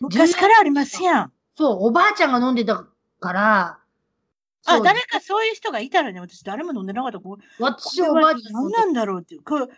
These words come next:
Speaker 1: 言うてください。何やるの何ですか？
Speaker 2: えっとね、十四種類の生薬を、なんか、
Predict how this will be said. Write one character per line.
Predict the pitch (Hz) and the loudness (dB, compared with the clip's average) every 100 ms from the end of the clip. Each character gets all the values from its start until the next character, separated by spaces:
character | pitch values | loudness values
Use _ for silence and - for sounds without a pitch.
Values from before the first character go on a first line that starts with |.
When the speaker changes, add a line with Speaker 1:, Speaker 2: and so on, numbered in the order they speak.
| _ - | _ -2
Speaker 1:
言 | 392 | 0
う | |
て | 427 | 0
く | 403 | -2
だ | 359 | -2
さ | 185 | -2
い。 | |
何 | 233 370 | 0 0
や | |
る | 294 | 0
の | 190 | -4
何 | 165 247 | -4 -4
で | 208 | -6
す | - | -10
か？ | - - _ _ _ _ _ _ - | -20 -20 _ _ _ _ _ _ -12
Speaker 2:
え | |
っ | 233 | -10
と | 285 | -6
ね、 | 269 180 | -6 -6
十 | 185 | -2
四 | 339 403 392 392 381 | 0 2 0 -2 -4
種 | 381 359 | -2 -2
類 | 247 | -2
の | 208 220 | -2 -2
生 | 196 - 370 349 | -2 2 4 4
薬 | 220 - 170 | 2 0 -4
を、 | 180 254 247 196 165 - _ - | 0 4 4 2 -2 -14 _ -8
な | 196 | -8
ん | 190 | -6
か、 | 170 156 - | -6 -6 -10